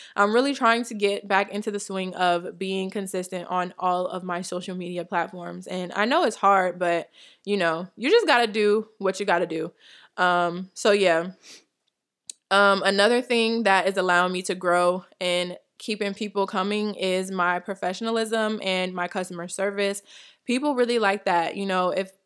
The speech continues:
if people feel like you're taking the time out of their day to help them or to answer their questions or to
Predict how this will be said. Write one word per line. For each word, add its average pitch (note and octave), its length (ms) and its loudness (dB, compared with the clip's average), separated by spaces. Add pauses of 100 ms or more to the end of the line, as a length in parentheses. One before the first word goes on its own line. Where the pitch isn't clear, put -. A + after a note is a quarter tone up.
if G#3 220 0
people A#3+ 300 -2
feel G#3+ 180 2
like G3+ 240 2
you're G3+ 80 0
taking G3+ 300 -4
the F#3+ 100 -4
time F#3 300 -4
out F3+ 120 -2
of F3+ 80 -4
their F3+ 140 -2
day F#3 240 0
to F#3 160 -6
help A3+ 260 0
them A3+ 380 2
or F#3+ 100 0
to F#3+ 160 -10
answer F3+ 280 -6
their E3+ 120 -6
questions A#3 580 2
or G3 120 2
to F3+ 320 0